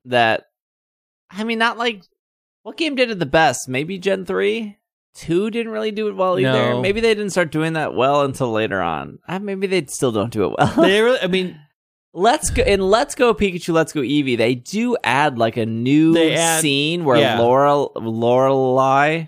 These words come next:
Speaker 2: Yeah.
Speaker 1: like, shows up on her Lapras and she, like, introduces herself, and it's kinda cool.
Speaker 2: There's a couple, there's a couple of moments in Gen three.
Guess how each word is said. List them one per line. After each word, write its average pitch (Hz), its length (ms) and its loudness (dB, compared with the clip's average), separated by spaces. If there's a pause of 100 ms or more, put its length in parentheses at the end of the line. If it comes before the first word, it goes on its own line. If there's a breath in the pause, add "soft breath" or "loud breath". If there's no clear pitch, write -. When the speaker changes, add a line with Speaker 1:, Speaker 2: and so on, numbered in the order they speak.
Speaker 2:
Yeah. 107 280 -6 (280)
Speaker 1:
like, 107 180 -4
shows 139 460 2
up 139 180 2
on 143 100 2
her 117 100 0
Lapras 127 680 0
and 110 160 -8
she, 117 160 -2
like, 98 220 0
introduces 131 720 -2
herself, 147 420 0
and 123 80 -4
it's 107 140 -8
kinda 170 200 -6
cool. 127 520 0
Speaker 2:
There's 196 160 -6
a 196 40 -2
couple, 277 540 0
there's 175 220 0
a 180 40 -2
couple 214 300 0
of 226 80 -2
moments 208 360 -2
in 165 520 -6
Gen 151 300 -2
three. 135 580 -4